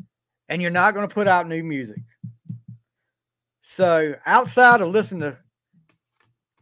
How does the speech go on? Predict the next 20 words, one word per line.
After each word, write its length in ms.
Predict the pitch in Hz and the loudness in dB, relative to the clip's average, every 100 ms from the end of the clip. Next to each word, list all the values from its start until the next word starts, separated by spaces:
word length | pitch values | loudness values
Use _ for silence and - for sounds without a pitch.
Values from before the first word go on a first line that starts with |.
| _ _ _ _ _ _ _ _ _ _ | _ _ _ _ _ _ _ _ _ _
Classic 420 | 139 127 123 117 | -10 -8 -10 -12
seventy-eight, 640 | 139 127 120 135 135 123 _ _ _ _ _ _ _ _ _ _ _ - 127 _ _ - _ _ _ _ _ | -10 -10 -6 -4 -4 -6 _ _ _ _ _ _ _ _ _ _ _ -20 -20 _ _ -20 _ _ _ _ _
the 100 | 139 | -12
best 340 | 117 220 240 | -2 -2 0
thing 220 | 247 233 220 | 0 0 -2
you 100 | 220 | -2
could 180 | 208 | -4
do 180 | 156 226 | -2 -4
for 240 | 226 143 127 | -4 -6 -4
us, 340 | 123 127 - | -4 -6 -12
as 280 | - 139 127 - _ 135 _ - | -12 -10 -10 -20 _ _ _ -10
us, 380 | 180 175 - - - | -4 -4 -6 -14 -20
the 240 | 123 147 139 | -10 -6 -6
fans, 720 | - 160 160 117 107 - _ _ _ _ _ 117 | -4 -6 -6 -8 -14 -20 _ _ _ _ _ -20
is 600 | 117 156 156 147 - - _ _ _ _ _ _ _ _ _ - | -8 -2 -2 -2 -10 -20 _ _ _ _ _ _ _ _ _ -10
do 160 | 240 302 | -6 -6
a 60 | |
streaming 420 | - 233 254 277 | -4 0 0 -2
service. 640 | 220 208 185 147 107 - _ _ _ _ _ _ _ _ _ _ - | -4 0 2 0 -6 -16 _ _ _ _ _ _ _ _ _ _ -8
Charge, 460 | 202 254 285 - | -2 0 0 -6